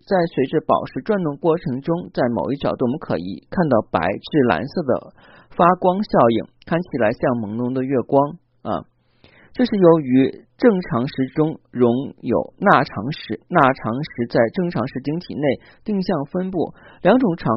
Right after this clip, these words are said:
石的层状引晶平行相互交生，折射率稍有差异，对光啊就会发生一些散射。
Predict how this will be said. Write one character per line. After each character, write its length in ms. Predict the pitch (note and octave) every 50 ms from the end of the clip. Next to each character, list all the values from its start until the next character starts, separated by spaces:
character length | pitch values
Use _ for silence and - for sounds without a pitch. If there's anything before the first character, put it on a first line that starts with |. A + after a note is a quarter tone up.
| C#3 F3+
石 240 | - - C#3 D3+ E3
的 80 | F3+ D#3 C3 A2 D#2 - - _
层 360 | - - - B2 A#2+ C#3 E3
状 260 | - - F#3+ D#3 B2 -
引 240 | - A#2 G#2 F#2+
晶 240 | G2 - D#3 E3 F#3+
平 240 | G3+ - - A2+ C3 E3
行 240 | - - B2 C3+ D3+
相 260 | - - F#3+ G#3+ A3
互 260 | - - A#2+ F#2+ - - _
交 320 | - - - D#3 D3+ E3 E3+ -
生， 80 | F3+ F3 F3 F#3 - _ _ - - - - -
折 160 | - - E3 G3
射 180 | - G#3+ G3 G3
率 120 | G3 D#3+
稍 120 | D#3 - - - G3+ G#3 A3+ A3+ F#3 C#3
有 240 | G#2 - - - _ _
差 220 | - - F3 D3 D#3 D#3
异， 160 | C#3+ B2 - - - -
对 100 | - D#3+ C#3 A#2+ A2+ -
光 160 | - D#3 D3 D3+ D3+ - - - _
啊 320 | - A#2+ G#2 E2 - - -
就 100 | - A#2
会 100 | A#2 A#2 A#2 -
发 160 | - C3 B2 C3
生 220 | C#3 - C3+ C3 C3+
一 60 | A#2
些 180 | - - C3 C#3
散 100 | D3+ -
射。 480 | - G3 C#3 C#3 - - - - -